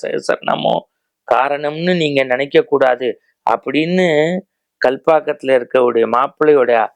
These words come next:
அப்பா சொன்னபோது, பொண்ணோட அப்பா ஒத்த வார்த்தை சொன்னாராம்,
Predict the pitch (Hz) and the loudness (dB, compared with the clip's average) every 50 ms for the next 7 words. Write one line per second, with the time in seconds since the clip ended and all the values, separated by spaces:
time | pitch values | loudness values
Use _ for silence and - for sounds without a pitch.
0 | _ _ _ _ _ _ _ - - - - 151 147 143 - - 135 127 127 127 | _ _ _ _ _ _ _ -6 -6 -2 2 2 2 2 0 -4 -6 -6 -4 -4
1 | 127 127 123 123 127 123 123 123 113 107 110 - _ _ _ _ _ _ _ _ | -4 -2 0 0 2 2 2 2 0 0 0 -2 _ _ _ _ _ _ _ _
2 | - 113 120 135 139 151 160 156 143 131 123 117 - - 131 131 123 117 113 110 | 0 0 0 0 0 0 0 0 2 0 0 -2 -2 -4 -4 -4 -2 -2 -4 -4
3 | - - 135 120 120 120 127 131 - 139 127 - - 117 113 113 110 107 110 113 | -4 -4 -2 0 0 0 -2 -2 -4 -4 -4 -4 -4 -6 -4 -2 -4 -2 -2 -4
4 | 110 - _ | -6 -8 _